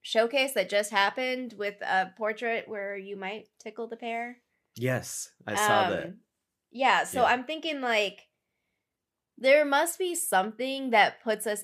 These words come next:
Speaker 1: into the kitchens, I guess is kinda my point. Like, since we're walking through and no one seems to, like, give us a second look, <laughs> either it's like, "Oh, hey, it's the hero,"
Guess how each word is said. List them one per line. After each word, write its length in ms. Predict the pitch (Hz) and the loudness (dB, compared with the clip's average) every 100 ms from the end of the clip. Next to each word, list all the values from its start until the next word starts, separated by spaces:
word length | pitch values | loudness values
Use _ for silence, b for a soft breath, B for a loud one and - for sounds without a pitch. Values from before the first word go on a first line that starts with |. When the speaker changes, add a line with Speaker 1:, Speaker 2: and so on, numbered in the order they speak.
| - | -6
Speaker 1:
into 260 | 202 196 | -6 -6
the 120 | 185 175 | -8 -8
kitchens, 380 | 180 - 170 | -8 -8 -8
I 80 | 165 | -6
guess 180 | 160 175 | -6 -8
is 120 | 175 | -10
kinda 260 | - 165 170 | -6 -6 -4
my 160 | 147 | -4
point. 420 | 160 - 147 110 - | -6 -8 -6 -6 -6
Like, 400 | 160 165 165 - | -6 -6 -8 -14
since 300 | - 294 302 | -10 -6 -4
we're 140 | 285 277 | -4 2
walking 400 | 254 233 226 202 | 2 2 -2 -8
through 540 | 220 226 190 143 160 | -2 2 2 2 2
and 200 | - 190 190 | 0 0 0
no 120 | 185 | -2
one 220 | 190 185 | -2 -6
seems 360 | 180 190 180 185 | -8 -8 -6 -2
to, 80 | |
like, 300 | 175 160 165 - | 0 0 -2 -4
give 160 | 214 185 | -4 -2
us 180 | 175 | -4
a 60 | 175 | -6
second 440 | - 196 180 175 180 | -2 -2 -2 -6 -2
look, 400 | 180 147 208 - | 0 0 -2 -4
<laughs> 420 | 311 - _ _ | -6 -6 _ _
either 360 | 277 277 254 233 | -4 2 4 4
it's 200 | 208 208 | 4 2
like, 200 | 202 196 | 0 2
"Oh, 120 | 190 | 2
hey, 340 | 190 190 190 180 | 0 0 2 0
it's 160 | 175 - | -2 -6
the 120 | 185 | -6
hero," 520 | 185 175 151 127 185 | -4 -2 -2 -2 -4